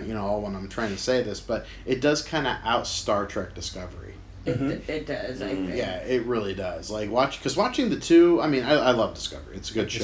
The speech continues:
Speaker 3: Discovery's a good show so
Speaker 1: Yeah.
Speaker 3: far, too, yeah.
Speaker 1: But
Speaker 4: I'm waiting for them to up and pull this one out their ass, because they've done almost every other kind of high schoolish thing or pointed to that they're going to.
Speaker 1: Yeah.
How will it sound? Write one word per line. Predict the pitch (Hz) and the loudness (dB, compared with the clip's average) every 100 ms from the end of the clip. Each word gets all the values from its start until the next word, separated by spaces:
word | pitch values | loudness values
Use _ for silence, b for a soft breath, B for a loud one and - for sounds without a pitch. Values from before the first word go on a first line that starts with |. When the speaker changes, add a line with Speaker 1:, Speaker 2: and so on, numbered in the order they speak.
| 90 | 2
Speaker 3:
Discovery's | 107 120 107 | 2 0 -2
a | |
good | 107 107 | -6 -6
show | 117 104 | -8 -8
so | - | -4
Speaker 1:
Yeah. | 101 | -4
Speaker 3:
far, | - - | -4 -6
too, | 120 98 | -8 -6
yeah. | 110 101 - B B B - | -6 -6 -10 B B B -6
Speaker 1:
But | 107 113 107 | 2 4 4
Speaker 4:
I'm | 98 101 | 2 -2
waiting | 98 98 107 120 | -2 -2 -2 -4
for | - 113 | -4 -2
them | 107 101 101 | -2 -2 -6
to | - 101 95 92 | -4 -2 -2 -2
up | 98 98 110 | -2 -2 -4
and | 98 95 | -6 -8
pull | - 110 95 90 | -4 0 0 0
this | 95 - | -2 -4
one | 98 85 | -4 -4
out | 80 - | -4 -4
their | 85 - | -6 -4
ass, | 80 76 78 - | -4 -4 -6 -10
because | 90 104 95 92 | -6 -4 -4 -2
they've | 95 85 | -4 0
done | 117 131 | 2 2
almost | 127 120 117 | 2 0 0
every | 113 98 104 95 | -2 -2 0 0
other | 98 104 92 | 0 -2 -2
kind | 101 98 101 | -4 -2 -4
of | 104 | -6
high | 95 101 | -2 -2
schoolish | 107 - 113 107 104 - - | -2 -6 -4 -2 -2 -4 -8
thing | - 104 107 110 104 | -6 -4 -4 -4 -6
or | 98 | -8
pointed | 92 - 104 104 101 | -8 -4 0 0 0
to | 92 110 95 | -4 -4 -4
that | 92 | -4
they're | 101 | -2
going | 90 92 104 110 | 0 0 0 -4
to. | - 120 | 2 2
Speaker 1:
Yeah. | 98 | 4